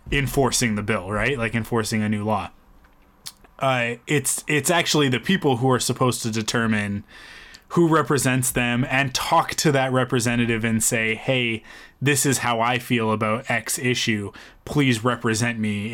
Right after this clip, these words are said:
in whatever, you know, whether it's a Senate or Congress or whatever, right? Whatever level of government." We've, we've turned government in the Western world back into monarchies. They're, they're, they're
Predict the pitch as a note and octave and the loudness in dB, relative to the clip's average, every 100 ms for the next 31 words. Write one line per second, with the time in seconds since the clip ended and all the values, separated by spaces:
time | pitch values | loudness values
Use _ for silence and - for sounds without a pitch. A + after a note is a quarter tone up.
0 | G#2+ G2+ G2 F2+ _ _ _ _ _ _ | -4 -2 -6 -8 _ _ _ _ _ _
1 | _ _ _ D3+ C3 B2 A#2 A2 G#2 B2 | _ _ _ -2 0 0 0 -2 -2 0
2 | A#2+ A2 A2 A2+ G#2+ G#2 G#2+ - G#2+ G#2+ | 0 0 0 0 0 -2 -2 -2 -2 -2
3 | G#2+ G#2+ G#2 G2+ G#2+ D#3 C#3 - E3 C#3 | -4 -6 -6 -6 -8 -14 -14 -12 -12 -12
4 | - B2 G2+ G2 - G#2 G#2 F#2+ F2 G2 | -8 -4 -4 -4 -6 -4 -4 -6 -6 -6
5 | B2 - - - - C3 B2 A#2+ A2 G#2 | -8 -10 -18 -6 0 2 2 2 0 -2
6 | G2+ - D#3 A#2+ G2 G2+ - - - - | -4 0 2 2 -2 -10 -16 -20 -20 -14
7 | D#3 E3+ G3+ F#3+ D#3 D3+ F3 E3 B2+ - | -12 -12 -10 -4 0 4 4 2 -2 -14
8 | - F3 F3+ - - - - - - - | -12 -12 -12 -20 -20 -20 -20 -20 -20 -20
9 | - _ D#3+ D#3 D3 D3 E3+ - - F3 | -20 _ -18 -10 0 2 2 -2 0 4
10 | F#3+ F#3+ F3 D#3 C3 - - - - - | 4 4 4 4 2 -4 -16 -20 -20 -20
11 | - _ _ _ - C3+ D3+ C#3+ D3 C#3 | -20 _ _ _ -8 -2 0 2 4 2
12 | C3 A#2+ A#2+ B2 B2+ - G#2+ G#2+ B2+ A#2 | 2 2 2 2 0 -2 0 2 2 2
13 | G2+ - B2 A#2+ B2 A#2+ G2+ G#2+ A#2 F#2+ | -2 -2 -2 0 0 0 -2 0 -2 -4
14 | - F#2+ F2+ C3 A#2 A2+ A#2 A#2 A2+ G#2+ | -10 -10 -4 -2 0 -2 -2 0 0 -2
15 | A2 A#2 A2 | -4 0 0